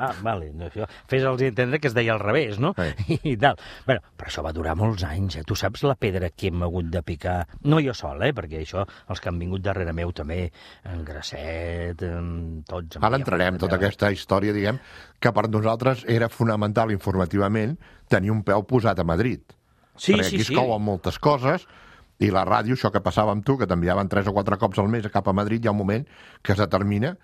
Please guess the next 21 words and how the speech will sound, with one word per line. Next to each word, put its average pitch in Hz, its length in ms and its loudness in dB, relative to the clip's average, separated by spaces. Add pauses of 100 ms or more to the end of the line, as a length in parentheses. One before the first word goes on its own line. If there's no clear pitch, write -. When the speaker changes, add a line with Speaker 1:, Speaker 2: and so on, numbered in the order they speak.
(280)
Speaker 2:
que - 80 2
hem 95 80 4
de 98 80 0
tenir 120 220 2
una 113 100 0
seu 135 320 2
a 87 80 -2
Madrid 98 320 2 (540)
pa-, 117 100 6
Speaker 1:
Sí. 175 160 2
Speaker 2:
per 117 80 2
al 113 100 2
volum 120 300 0
informatiu 135 540 0
que 190 100 2
es 143 80 2
genera 120 380 0 (400)
i 131 120 4
que 123 140 2
interessa 110 480 2
aquí, 151 220 0